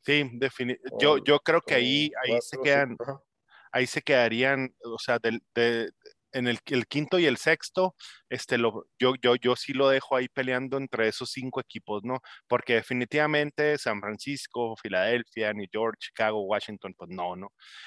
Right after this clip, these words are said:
Speaker 1: Pero sí creo que, sí creo, sí veo bien sentado, eh, bueno, el sexto, ¿no? Eh, sí veo bien sentado en el quinto, este, a los Cowboys. Creo que, que pese a que hablan de que este es su año, como <laughs> todos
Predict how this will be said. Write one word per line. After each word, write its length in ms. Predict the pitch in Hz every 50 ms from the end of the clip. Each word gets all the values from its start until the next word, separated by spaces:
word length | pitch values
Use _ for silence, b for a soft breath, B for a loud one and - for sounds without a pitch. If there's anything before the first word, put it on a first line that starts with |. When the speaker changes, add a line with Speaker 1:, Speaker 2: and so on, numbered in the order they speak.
| B B B
Speaker 1:
Pero 200 | 139 135 127 117
sí 180 | - - 151
creo 380 | - - 160 147 156 156 160 -
que, 440 | - 131 120 110 107 104 101 92 - _
sí 280 | _ - - - 127 113
creo, 340 | - 135 131 135 135 - -
sí 160 | - - 131
veo 240 | 123 127 131 131 127
bien 220 | 135 135 131 123
sentado, 680 | - - 135 127 - - 127 127 127 127 127 127 123 - _ _ -
eh, 240 | 117 113 107 90 - - _ _
bueno, 220 | 139 131 135 135 123
el 60 | 107
sexto, 420 | - 139 131 - - - - 107
¿no? 200 | 110 131 143 - _ _ B B B B B B
Eh, 160 | 120 120 - -
sí 200 | - - 139 131 117
veo 240 | 131 139 143 143
bien 200 | 143 151 147 147
sentado 460 | 143 - 147 143 - - 131 135 139 143
en 80 | 143
el 140 | 131 113 -
quinto, 640 | - - 131 127 135 139 - - 156 156 165 151 - _ _ _
este, 540 | - 117 110 - - - - - 107 104 98 -
a 100 | 101 104
los 160 | 98 - -
Cowboys. 560 | - 117 131 139 139 170 175 180 - - - -
Creo 260 | - 113 113 120 - -
que, 360 | - 113 104 98 92 87 78 - _ _ b b b b b b b b -
que 140 | 135 127
pese 320 | - - 131 120 - - 123
a 40 | 110
que 380 | _ - 113 110 107 104 107
hablan 380 | 104 110 120 131 135 139 143 139
de 100 | 131 127
que 220 | - - 113 110
este 200 | 107 - - 139
es 60 | 127
su 180 | - - 131 120
año, 320 | 110 113 127 135 135 135 - -
como 260 | - 113 107 98 - -
<laughs> 260 | - - -
todos 0 | 156